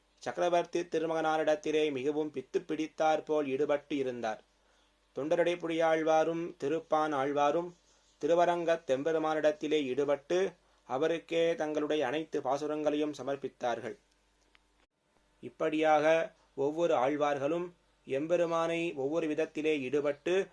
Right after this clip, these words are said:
அனுபவித்தார்கள். இதிலே திருமங்கையாழ்வார் அர்ச்சாவதார எம்பெருமான்களிடத்திலே மிகவும் ஈடுபட்டு ஒவ்வொரு திவ்யதேசங்களுக்கும் நேரே சென்று வடநாடு தொடங்கி,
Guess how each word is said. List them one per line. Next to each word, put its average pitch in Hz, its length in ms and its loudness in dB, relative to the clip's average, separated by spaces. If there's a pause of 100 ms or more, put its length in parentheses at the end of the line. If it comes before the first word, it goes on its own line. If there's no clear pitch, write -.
(120)
அனுபவித்தார்கள். 139 840 -4 (640)
இதிலே 131 460 -2 (300)
திருமங்கையாழ்வார் 160 920 0 (320)
அர்ச்சாவதார 170 720 0
எம்பெருமான்களிடத்திலே 151 1120 0
மிகவும் 143 380 -2
ஈடுபட்டு 139 640 0 (520)
ஒவ்வொரு 160 400 0
திவ்யதேசங்களுக்கும் 156 960 0
நேரே 151 460 0
சென்று 139 400 -6 (500)
வடநாடு 156 500 0
தொடங்கி, 151 540 -2